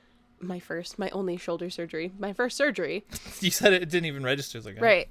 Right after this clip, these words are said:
Speaker 2: my
Speaker 1: My husband came to me and he was kind of, it was interesting. It was like he had just realized all the things that I had always been thinking about. Like, it's going to get worse
Speaker 2: Oh,
Speaker 1: over
Speaker 2: yeah.
Speaker 1: time. And we're aware of that as a fact.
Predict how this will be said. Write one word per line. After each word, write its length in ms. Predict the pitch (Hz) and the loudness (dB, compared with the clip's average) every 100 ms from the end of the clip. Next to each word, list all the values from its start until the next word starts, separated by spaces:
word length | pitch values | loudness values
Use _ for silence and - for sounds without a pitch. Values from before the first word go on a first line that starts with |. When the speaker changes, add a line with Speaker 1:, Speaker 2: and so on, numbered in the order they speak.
| 95 | -8
Speaker 2:
my 180 | 131 123 - - - | -8 -10 -16 -20 -6
Speaker 1:
My 220 | 240 240 | 0 2
husband 480 | 240 254 247 247 240 - - - - - - - - - - - | 2 -2 0 -2 -2 -8 -20 -20 -20 -18 -18 -18 -20 -20 -20 -4
came 240 | 247 262 | 0 0
to 100 | 277 | 0
me 60 | 240 | -2
and 60 | 226 | -2
he 60 | |
was 120 | 202 - | -4 -4
kind 220 | 226 233 | -2 -2
of, 120 | 226 - - - - _ _ _ - | -2 -14 -20 -20 -20 _ _ _ -10
it 60 | |
was 140 | 220 208 - | -10 -10 -10
interesting. 680 | 214 - 185 - 156 165 - | -10 -10 -14 -14 -12 -12 -10
It 80 | 196 | -6
was 140 | 202 | -2
like 160 | 208 190 | -2 -2
he 180 | - 262 | -4 -2
had 120 | 208 | 0
just 280 | 220 220 196 | 0 0 0
realized 420 | 202 190 202 - | 0 2 0 -2
all 120 | 185 | -4
the 100 | 190 | -4
things 240 | 190 190 190 | -4 -4 -4
that 100 | 180 | -6
I 80 | |
had 140 | 170 175 170 | -4 -6 -4
always 320 | 160 175 208 | -2 -2 -4
been 160 | 226 | -6
thinking 340 | 220 226 240 233 | -4 -4 -4 -4
about. 360 | 226 233 240 - - - _ | 0 0 -2 -4 -20 -20 _
Like, 340 | 196 175 - _ _ _ _ - | -6 -6 -6 _ _ _ _ -12
it's 140 | 190 | -10
going 260 | - 170 180 | -6 -6 -6
to 80 | - | -6
get 160 | 175 | -8
worse 460 | 170 180 214 - - _ - | -6 -8 -8 -14 -18 _ -4
Speaker 2:
Oh, 80 | 135 | 0
Speaker 1:
over 60 | |
Speaker 2:
yeah. 120 | 123 104 | 0 0
Speaker 1:
time. 240 | 110 226 | -2 -2
And 200 | 208 208 - - _ | -2 -4 -8 -20 _
we're 140 | 285 320 | 0 2
aware 360 | 196 196 220 | 2 2 2
of 140 | 254 254 | 0 0
that 260 | 269 269 - | 0 0 -2
as 120 | 196 | -6
a 60 | 190 | -6
fact. 840 | - - 185 185 - - - - | -10 -6 -4 -2 -4 -10 -16 -20